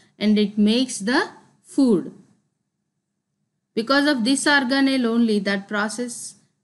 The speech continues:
happens in the plant called photosynthesis. Because of that photosynthesis process, plants produce oxygen and food. That oxygen and food is useful for all living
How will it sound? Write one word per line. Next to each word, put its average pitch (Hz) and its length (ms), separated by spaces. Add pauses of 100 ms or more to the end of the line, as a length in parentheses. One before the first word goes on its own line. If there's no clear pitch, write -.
happens 233 480
in 208 160
the 226 100
plant 180 460 (320)
called 196 400
photosynthesis. 170 1500 (680)
Because 247 300
of 247 200
that 240 320
photosynthesis 254 840
process, 202 720 (420)
plants 220 380
produce 208 580 (520)
oxygen 220 600
and 220 300 (300)
food. 175 480 (720)
That 202 160
oxygen 277 640
and 254 180
food 269 360
is 214 260
useful 240 540
for 180 280
all 254 380
living 262 520